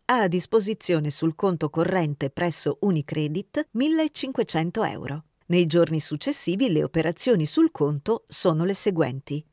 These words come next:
Quattro settembre, versamento di contanti per milleduecento euro.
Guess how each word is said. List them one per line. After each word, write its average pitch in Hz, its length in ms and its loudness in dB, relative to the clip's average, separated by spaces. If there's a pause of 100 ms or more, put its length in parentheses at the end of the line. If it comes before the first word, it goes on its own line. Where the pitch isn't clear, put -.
(140)
Quattro 180 380 0
settembre, 160 880 -2
versamento 214 760 2
di 165 160 -4
contanti 233 640 0
per 262 180 -2
milleduecento 196 880 0
euro. 147 440 -6